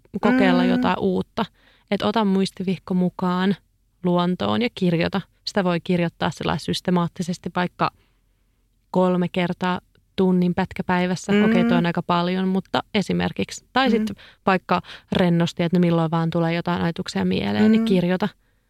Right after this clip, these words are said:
Speaker 1: Ja voi kirjoittaa päiväkirjaa tai tajunnan virtaa tai vaikka fiktiivistä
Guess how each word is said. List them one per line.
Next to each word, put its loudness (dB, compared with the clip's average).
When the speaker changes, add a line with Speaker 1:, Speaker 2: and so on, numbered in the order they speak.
Speaker 1:
Ja 2
voi 2
kirjoittaa -4
päiväkirjaa 0
tai -4
tajunnan 0
virtaa -2
tai -4
vaikka -6
fiktiivistä -4